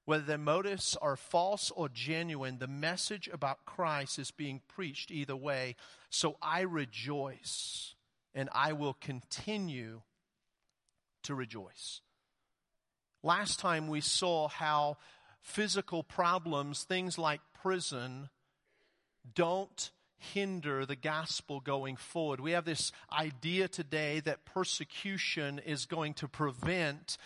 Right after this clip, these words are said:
the spread of the gospel. And what we saw is it actually fans the flames. And it causes you and I to be bold in sharing our faith.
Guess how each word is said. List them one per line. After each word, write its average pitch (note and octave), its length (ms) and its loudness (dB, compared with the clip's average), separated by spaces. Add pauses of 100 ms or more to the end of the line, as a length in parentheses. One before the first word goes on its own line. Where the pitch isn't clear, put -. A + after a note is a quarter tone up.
(140)
the D3 100 -2
spread D3 380 2
of C#3 60 -2
the C#3 80 -2
gospel. C#3 580 -4 (680)
And D#3 120 6
what F3+ 140 6
we E3+ 80 2
saw G#3+ 400 4
is E3 140 0
it D#3+ 80 2
actually F3+ 440 2
fans G3 720 0 (240)
the D3+ 140 0
flames. C3 1400 -6 (280)
And D#3+ 80 2
it E3+ 80 -2
causes G3+ 460 2
you G3+ 200 2
and F#3 100 2
I G3 200 6
to F3 80 -4
be E3+ 120 2
bold F3+ 560 2
in D#3 160 -2
sharing F#3 560 0
our D#3 220 2
faith. E3+ 640 -2